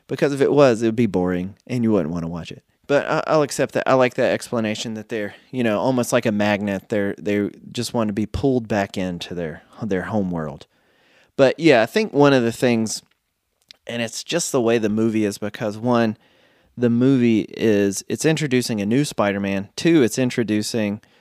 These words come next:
you know, for kids, it's introducing an idea, like,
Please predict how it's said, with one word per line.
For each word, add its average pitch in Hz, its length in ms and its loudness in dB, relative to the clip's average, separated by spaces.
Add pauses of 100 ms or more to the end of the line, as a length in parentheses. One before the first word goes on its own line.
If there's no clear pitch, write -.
(600)
you 135 100 0
know, 113 140 2
for - 160 -8
kids, 117 600 4 (100)
it's 120 140 -4
introducing 117 580 0
an 98 100 -2
idea, 104 720 2
like, 87 380 -4